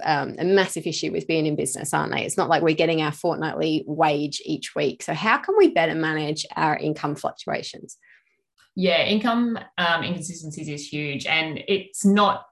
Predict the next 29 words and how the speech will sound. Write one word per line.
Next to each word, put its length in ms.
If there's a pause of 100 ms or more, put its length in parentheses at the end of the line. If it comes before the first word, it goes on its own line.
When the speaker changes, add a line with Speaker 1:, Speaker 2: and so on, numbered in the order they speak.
(140)
Speaker 2:
just, 560 (220)
you 80
know, 180
one 240
industry 720
or 160
one 220
type 220
of 80
business. 280
As 80
you 60
said, 220
electricians, 800
my 180
hubby's 280
in 100
real 160
estate, 460
so 200
that's 220
another 300
one. 320 (400)
Um, 560
and 280
then 140
there's, 400
you 80
know, 100